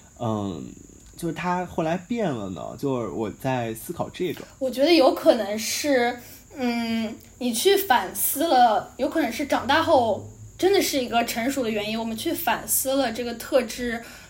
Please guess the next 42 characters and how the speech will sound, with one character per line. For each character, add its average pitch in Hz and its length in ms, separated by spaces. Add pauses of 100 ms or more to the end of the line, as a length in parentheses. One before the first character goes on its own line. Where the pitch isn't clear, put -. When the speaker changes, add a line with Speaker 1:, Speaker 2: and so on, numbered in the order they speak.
Speaker 2:
背 254 220
后 254 360
的 170 400 (600)
原 220 280
因， 277 220
就 302 80
是 285 140
为 359 100
什 240 140
么 220 120
我 196 60
们 196 100
会 254 140
有 220 80
这 240 140
样 220 200
的 208 80
一 208 60
个 214 100
特 226 280
质。 208 260 (160)
比 - 80
如 254 100
说 294 220
我 247 140
可 269 140
能 220 200 (220)
性 277 180
格 233 100
外 262 200
向， 240 260
喜 233 160
欢 233 360
过 269 160
年 269 140
的 - 80
时 - 140
候 285 60
表 233 240
演 226 120
节 180 220
目， 220 240